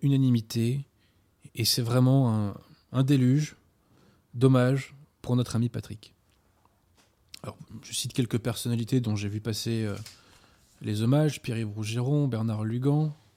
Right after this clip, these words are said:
Olivier Piacentini. Chez Teddy Boy R S A, il y a eu une excellente émission là-dessus, où d'ailleurs j'ai parlé de, de Polanski, Papacito, Cro-Blanc,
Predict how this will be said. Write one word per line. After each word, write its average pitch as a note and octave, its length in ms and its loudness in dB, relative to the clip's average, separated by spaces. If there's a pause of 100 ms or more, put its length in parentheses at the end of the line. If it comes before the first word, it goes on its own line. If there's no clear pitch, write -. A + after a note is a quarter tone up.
(560)
Olivier A2+ 260 -2
Piacentini. B2+ 640 2
Chez - 100 -6
Teddy B2+ 240 -6
Boy B2+ 180 4
R B2 80 2
S B2 220 -2
A, C#3 120 0
il A#2 200 -4
y B2 60 0
a - 20 0
eu A#2+ 100 0
une A2 120 0
excellente A#2+ 420 -4
émission A2+ 300 -4
là-dessus, C#3 420 -6
où C3 120 -6
d'ailleurs A2 260 -4
j'ai G2+ 100 -6
parlé G#2 240 -6
de, G2+ 180 -8 (1160)
de A#2 80 -8
Polanski, C3+ 680 0 (260)
Papacito, B2+ 640 0
Cro-Blanc, C3 680 0